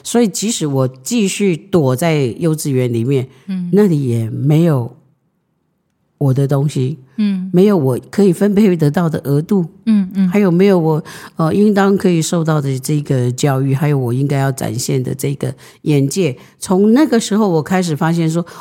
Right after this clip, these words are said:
Speaker 1: 哦，原来人到了一个程度，他就会有一个程度的毕业，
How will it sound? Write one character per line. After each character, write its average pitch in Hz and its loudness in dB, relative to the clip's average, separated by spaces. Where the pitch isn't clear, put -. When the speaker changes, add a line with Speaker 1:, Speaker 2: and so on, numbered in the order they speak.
Speaker 1:
哦， 220 -2
原 156 2
来 131 0
人 170 2
到 185 -2
了 135 0
一 240 2
个 190 2
程 151 2
度， 165 -2
他 165 -2
就 175 0
会 180 2
有 127 2
一 202 -2
个 247 2
程 175 0
度 196 0
的 151 0
毕 156 -2
业， 139 0